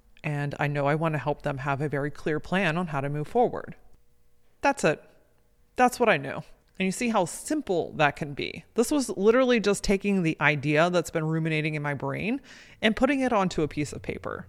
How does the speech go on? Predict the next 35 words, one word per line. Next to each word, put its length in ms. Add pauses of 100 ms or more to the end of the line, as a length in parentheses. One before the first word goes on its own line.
(280)
I 40
always 200
find 200
that 120
incredibly 500
empowering, 460
by 160
the 60
way, 200
because 260
I 60
think 220
a 80
lot 180
of 80
the 80
stress 340
comes 280
from 340
the 140
need 320
to 100
remember 880
the 100
details. 720 (360)
Like, 100
we're 80
afraid 280
we're 120
gonna 180
lose 380
it. 240
Like, 140
it's 100
a 180